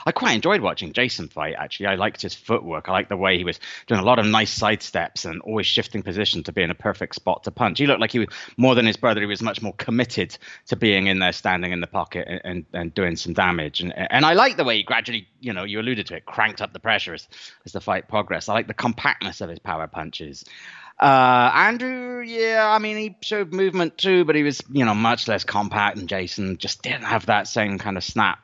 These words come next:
behind his punches. Um, to be fair, he was in somewhat tougher, but I don't know. Even, even though it felt as if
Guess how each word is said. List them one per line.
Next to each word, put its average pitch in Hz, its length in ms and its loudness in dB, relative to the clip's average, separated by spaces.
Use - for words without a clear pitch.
behind 95 340 -4
his 87 120 -6
punches. 92 720 -6
Um, 95 360 -2
to 151 100 6
be 123 100 6
fair, 107 260 4
he 127 60 4
was 101 180 0
in 101 140 -6
somewhat 92 340 -4
tougher, 95 540 -4
but 87 300 2
I 151 160 2
don't 110 120 2
know. 98 140 2
Even, 156 360 2
even 160 260 4
though 135 220 6
it 113 140 0
felt 117 240 0
as 113 100 -10
if 117 300 0